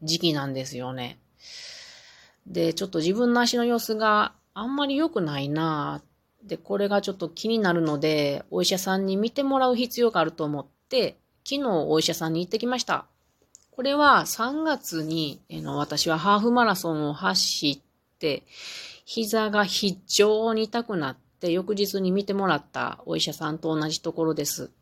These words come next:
で、それ以来二回目行ってきたんですね。で、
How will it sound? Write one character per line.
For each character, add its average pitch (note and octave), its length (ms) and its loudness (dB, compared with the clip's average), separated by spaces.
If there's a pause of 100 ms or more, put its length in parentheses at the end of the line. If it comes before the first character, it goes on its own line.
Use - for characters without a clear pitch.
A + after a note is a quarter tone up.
(1040)
で、 D#3 840 -2
そ - 200 -8
れ G#3+ 140 4
以 G#3+ 60 6
来 D3 240 0
二 E3 140 0
回 E3 240 0
目 E3 200 0 (200)
行 D#3+ 100 -12
っ - 20 -20
て - 120 -8
き E3+ 100 -10
た C#3+ 140 -6
ん C#3 80 -6
で C3+ 80 -4
す D#3+ 120 -6
ね。 F3+ 240 -2 (2000)
で、 G#3+ 420 4